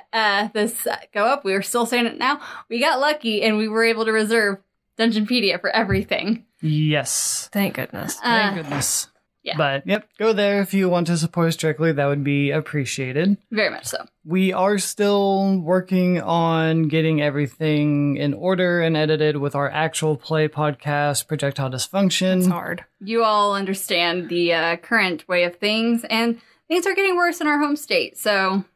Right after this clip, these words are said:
Speaker 2: Yes. Uh,
Speaker 3: Ah.
Speaker 2: things are
Speaker 3: <laughs>
Speaker 2: fluctuating up and down, and now kind of
Speaker 3: Down.
Speaker 2: s-, just staying down. So we're working on it, but if you want any other information, you can check it out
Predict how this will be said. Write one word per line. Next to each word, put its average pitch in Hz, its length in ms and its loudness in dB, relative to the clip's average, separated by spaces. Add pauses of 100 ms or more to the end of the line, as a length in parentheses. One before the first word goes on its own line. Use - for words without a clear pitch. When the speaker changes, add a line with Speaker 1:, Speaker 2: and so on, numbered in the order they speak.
(220)
Speaker 2:
Yes. 156 520 0
Uh, 151 680 2
Speaker 3:
Ah. 349 320 0
Speaker 2:
things 185 360 2
are 170 580 2
Speaker 3:
<laughs> 233 160 0
Speaker 2:
fluctuating 190 840 2
up 151 180 -2
and 147 140 0
down, 151 480 2
and 139 320 0
now 139 300 0
kind 139 380 -2
of 135 520 -8 (400)
Speaker 3:
Down. 233 400 -2
Speaker 2:
s-, - 480 -2
just - 360 -2 (120)
staying 156 540 0 (100)
down. 143 360 0
So 185 220 0
we're 233 180 2
working 220 340 0
on 196 180 2
it, 180 220 -2
but 160 380 0 (540)
if 147 140 -6
you 185 240 2
want 180 400 0
any 170 400 2
other 160 280 2
information, 156 760 0
you 147 140 0
can 147 320 0
check 170 280 0
it 156 120 0
out 143 380 -2